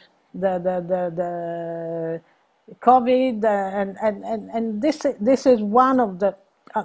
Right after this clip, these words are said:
of the many recent cases of, uh, of, uh, journalists being, uh, so, uh,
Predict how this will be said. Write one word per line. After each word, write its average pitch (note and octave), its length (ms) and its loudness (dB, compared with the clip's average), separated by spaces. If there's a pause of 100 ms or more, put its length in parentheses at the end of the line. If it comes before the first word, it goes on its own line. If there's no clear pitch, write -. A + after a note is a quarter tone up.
of G3 180 0
the G#3+ 60 0
many A#3 640 2 (480)
recent G#3+ 480 2
cases G#3+ 540 2
of, F3 300 -8
uh, E3+ 220 -2
of, E3 260 -2
uh, E3 560 -2
journalists F3+ 720 0 (440)
being, G#3 460 2
uh, - 500 -12
so, B3 380 2 (440)
uh, G#3 340 -4